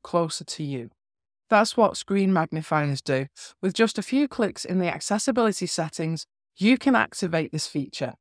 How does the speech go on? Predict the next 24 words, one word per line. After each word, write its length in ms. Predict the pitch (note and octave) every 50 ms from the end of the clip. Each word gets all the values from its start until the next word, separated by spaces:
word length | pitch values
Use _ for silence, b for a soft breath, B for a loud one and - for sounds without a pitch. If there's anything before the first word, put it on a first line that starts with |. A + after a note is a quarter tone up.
| _ _ _ _ _ _ _ _ _ _
It's 160 | - G#3 - -
like 200 | C#4 D4+ - -
having 280 | C#4 C4+ A#3 A3 G3+
a 60 | G3
digital 680 | F#3+ - A3+ A#3+ A3+ - - - - B3+ B3 A#3+ A3 -
magnifying 600 | G3+ G3+ F#3+ F3+ F#3 F3+ - - F3 E3 E3 E3+
glass 280 | D#3+ D3+ D#3 D#3 D3 -
that 80 | - C3+
zooms 600 | F#3 D#3+ D#3 D#3+ F#3+ G#3 G#3+ G#3+ G#3 G3 F3 E3+
in 140 | F3 F3+
and 100 | F3 E3+
out, 400 | E3+ E3+ D#3+ C#3+ C3+ B2+ B2+ - - _ _ _ _ _ _
bringing 260 | - A3+ A#3 A#3+ B3
text 420 | A3 - - B3 C4 - - - -
and 80 | B3
images 380 | A#3 G#3+ F#3 F3 D#3+ F3 E3 D3+
into 180 | E3+ D#3+ - -
sharp 360 | - - E3+ D3 C3+ A2+ -
focus, 540 | - E3+ D3+ D3+ C3+ - - C3+ - - - _ _ _ _ _ _
tailored 460 | - - G#3+ A3+ A3+ G3+ E3+ E3 - - _ _
just 220 | - - D#3+ - -
for 80 | -
your 260 | E3+ F3 D3+ D3 C#3 C3
eyes. 380 | A#2+ B2 B2 A#2 A#2 - -